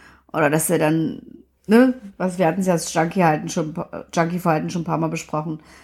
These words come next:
dass der dann nur noch auf dieses Spiel heiß ist und nichts anderes mehr im Kopf hat. Also darum geht's gar nicht. Es geht um eine gute Beschäftigung, um eine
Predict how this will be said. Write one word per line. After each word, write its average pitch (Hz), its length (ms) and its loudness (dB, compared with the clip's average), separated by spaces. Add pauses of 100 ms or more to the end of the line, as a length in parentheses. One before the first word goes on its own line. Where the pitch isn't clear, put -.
dass - 160 -6
der 160 160 2
dann 160 260 6
nur 202 180 8
noch 180 280 4
auf 156 200 -2
dieses 165 600 -4 (800)
Spiel 240 520 12 (300)
heiß 190 340 8
ist 170 300 4
und 160 260 0
nichts 190 300 6
anderes 170 500 2
mehr 156 380 2
im 151 100 -2
Kopf 170 280 0
hat. 160 220 0 (380)
Also 160 100 -4
darum 226 320 8
geht's 208 280 4
gar 175 240 6
nicht. 196 160 4
Es 165 120 -2
geht 190 200 0
um 185 200 0
eine 180 140 0
gute 254 260 2
Beschäftigung, 220 720 2 (260)
um 190 140 0
eine 170 600 4